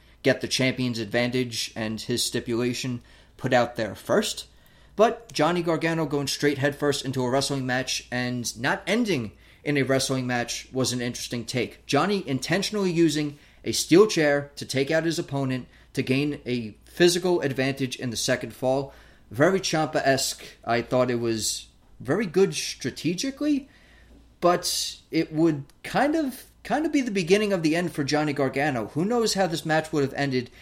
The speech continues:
if Johnny did not give up that first fall for intentional disqualification. The street fight was brutal. We've seen Johnny Gargano in street fights for the N X T Championship before.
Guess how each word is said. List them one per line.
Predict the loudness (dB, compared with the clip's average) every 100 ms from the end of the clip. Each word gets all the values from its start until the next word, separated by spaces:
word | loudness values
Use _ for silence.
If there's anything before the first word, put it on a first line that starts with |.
| -4
if | -4 0
Johnny | 0 2 2 0
did | 0 0 2
not | 2 0 2
give | 0 2
up | -2 -4 -20 -20 0
that | 0 0
first | -2 -2 -4
fall | 0 2 2 -2 -14 -10
for | -2 -2 -2
intentional | -6 -6 -6 -4 -4
disqualification. | -6 -2 -2 -4 -2 0 2 -2 -6 -10 -20 -2
The | 0
street | 2 2 0
fight | 2 4 4 0
was | -4 -4
brutal. | 2 6 8 6 2
We've | 0 0
seen | 0 0
Johnny | 0 0 0
Gargano | 0 0 0 0 -2
in | -2
street | -6 -2 -2
fights | 2 0 0
for | -4
the | -2 0
N | -2
X | -4
T | -2 -2
Championship | -2 -4 -4 -4 -6 -6
before. | -8 2 2 2